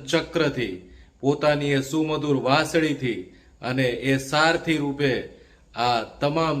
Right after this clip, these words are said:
જીવ જગતને જીવનની દિશા, જીવનની કલા શીખવી રહ્યા છે. ભગવાન શ્રી હરિ વિષ્ણુના અવતારો,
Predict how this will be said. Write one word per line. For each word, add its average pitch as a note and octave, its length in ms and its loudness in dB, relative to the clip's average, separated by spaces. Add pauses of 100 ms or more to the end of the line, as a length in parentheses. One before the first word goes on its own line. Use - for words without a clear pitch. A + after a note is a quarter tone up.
જીવ D3+ 300 2
જગતને C3+ 580 0 (880)
જીવનની C#3+ 680 4
દિશા, C#3+ 440 2 (300)
જીવનની D3 640 0
કલા C#3 340 2 (220)
શીખવી D3+ 520 0
રહ્યા A2 400 -4
છે. F#2 120 -12 (600)
ભગવાન E3+ 540 2
શ્રી F3+ 360 4
હરિ E3 260 4 (140)
વિષ્ણુના E3 640 0
અવતારો, C#3+ 500 2